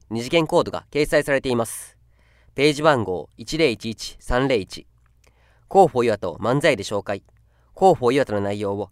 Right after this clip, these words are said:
磐田市出身のお笑いコンビ、ビレッジが漫才で楽しく紹介します。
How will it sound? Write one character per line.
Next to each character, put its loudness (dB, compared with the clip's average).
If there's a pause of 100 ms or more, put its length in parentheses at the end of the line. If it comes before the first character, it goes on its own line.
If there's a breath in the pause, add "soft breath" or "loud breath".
磐 -4
田 0
市 -8
出 -10
身 -2
の -2
お -4
笑 2
い -4
コ 0
ン -2
ビ、 -16 (140)
ビ -2
レ 4
ッ -6
ジ -12
が -12 (240 soft breath)
漫 0
才 4
で -8
楽 0
し -10
く -8
紹 -4
介 -6
し -10
ま -2
す。 -18